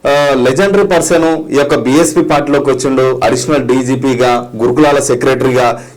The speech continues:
ఈ యొక్క ప్రజలకు మంచిగా వర్క్ చేసిన, బహుజన వాదులకు, బహుజన బిడ్డలకు చాలామందికి సహకరించిండు విద్యా వైద్యపరంగా అని చెప్పి అనేక మంది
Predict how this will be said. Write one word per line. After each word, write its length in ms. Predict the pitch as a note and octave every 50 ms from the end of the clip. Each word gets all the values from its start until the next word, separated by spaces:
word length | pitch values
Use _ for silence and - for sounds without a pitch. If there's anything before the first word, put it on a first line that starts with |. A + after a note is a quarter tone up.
| -
ఈ 20 | B2
యొక్క 440 | C3 B2+ C3+ C3+ C3 B2 B2 B2
ప్రజలకు 760 | - B2 A#2+ C3 D3 D3+ D#3 D3+ D3+ C#3+ B2+ C3 B2+ B2 B2 - - - -
మంచిగా 400 | - A#2 A#2+ A#2+ B2 D3 D3 C#3
వర్క్ 300 | A#2+ A2 A#2+ B2 A#2+ C#3+
చేసిన, 280 | D#3 D3+ D3+ D3+ C#3 B2
బహుజన 600 | B2 A#2+ A#2+ C3 C3+ D3+ C#3+ C#3+ C#3 C3 B2+ B2 - - - - - - G#2+
వాదులకు, 420 | A#2 B2+ B2+ C#3 D3 C#3+ C#3+ C#3+
బహుజన 400 | C3 A#2 A#2 B2+ C3+ C3+ D3 D3
బిడ్డలకు 640 | B2+ A#2+ B2 B2 C3 D3 C#3+ C#3 C3+ C#3 C#3+ C#3+ C#3+ - - - - - - - -
చాలామందికి 800 | C3 D3 E3 F#3 F#3 F3+ F3+ F3+ F3 D#3 D#3+ E3 D#3+ D#3+ - - - - - - -
సహకరించిండు 760 | - - C3+ D3 D3+ E3+ E3+ E3+ E3 D#3 D#3 E3 D#3+ D#3 D#3+
విద్యా 480 | E3 D3 C3+ C#3 C3 C3+ E3 D#3+ D#3
వైద్యపరంగా 680 | D3 C#3 C3+ B2+ B2+ C#3+ C#3+ - C#3+ C3+ C3+ C3+ C3+ C3
అని 180 | B2 B2 A#2+ A2+
చెప్పి 480 | A#2 - - D#3+ D3+ - C#3+ - - - - - - -
అనేక 320 | - A#2+ D3 E3+ F#3+ F#3+ F#3+
మంది 520 | F#3+ F3 E3+ E3 D#3+ D3+ E3+ G3 - -